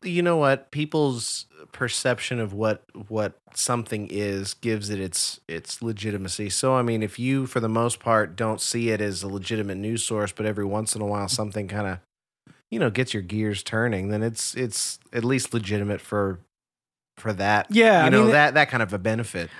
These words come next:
Speaker 2: Like, they've had some, like, issues in the past with, and I don't know how that works or whatever, besides just, I, I don't, I have a hard time trusting any media, bes-, 'cause media is just made up shit. Anybody can make up media and put it
Speaker 1: Sure.
Speaker 2: out. We're doing it right now. I mean, media, media, media.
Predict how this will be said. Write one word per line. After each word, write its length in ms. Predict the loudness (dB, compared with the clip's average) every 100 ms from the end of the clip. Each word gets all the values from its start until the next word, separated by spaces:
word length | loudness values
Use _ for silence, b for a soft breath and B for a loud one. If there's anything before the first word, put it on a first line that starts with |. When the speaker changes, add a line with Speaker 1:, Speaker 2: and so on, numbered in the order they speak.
| B
Speaker 2:
Like, 120 | 4
they've 140 | 6 6
had 160 | 6 6
some, 220 | 4 6
like, 320 | 6 4 2
issues 420 | 4 6 6 6
in 60 | 6
the 80 | 4
past 560 | 6 6 6 4 0
with, 340 | 4 4 4 2
and 140 | 4
I 80 | 6
don't 160 | 6 6
know 220 | 6 8
how 140 | 6 6
that 180 | 4
works 380 | 4 2 4 0
or 60 | 2
whatever, 360 | 4 4 2
besides 880 | 0 0 4 4 4 2 0 -2 -6 _ 0
just, 320 | 2 2 -2 -2
I, 160 | 2
I 100 | 6
don't, 220 | 6 6 2
I 160 | 4
have 160 | 6 6
a 40 |
hard 160 | 6 4
time 140 | 2
trusting 360 | 2 0 0 -2
any 160 | 0
media, 460 | 2 2 4 4 2 -4
bes-, 180 | -4 -4 _
'cause 140 | 0 4
media 240 | 6 6
is 80 | 6
just 160 | 4 4
made 160 | 4
up 80 | 4
shit. 240 | 2 -2 -2
Anybody 300 | 0 4 4
can 80 | 4
make 140 | 2
up 80 | 0
media 300 | 2 2 2
and 100 | 0
put 120 | 0
it 40 |
Speaker 1:
Sure. 140 | 0 2
Speaker 2:
out. 80 | 4
We're 100 | 4
doing 180 | 6
it 40 | 4
right 120 | 4
now. 160 | 4 2
I 100 | 0
mean, 160 | 0 2
media, 220 | 4 4
media, 200 | 4 4
media. 280 | 2 0